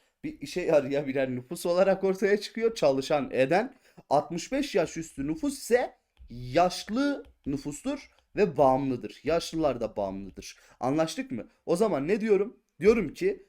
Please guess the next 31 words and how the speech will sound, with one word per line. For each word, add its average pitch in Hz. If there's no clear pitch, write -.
sıfır 170
on 151
dört 180
yaş 202
arası 220
ve 135
altmış 131
beş 220
yaş 143
üstü 131
nüfus 262
bağımlı 151
nüfusu 143
ifade 127
etmektedir. 123
Anlaştık 170
mı? 107
Tamamen 190
bu. 143
Bir 247
ülkede 185
sıfır 254
on 190
dört 262
yaş 240
arası 196
nüfus 165
fazlaysa 165
doğum 180
oranları 117
fazla, 131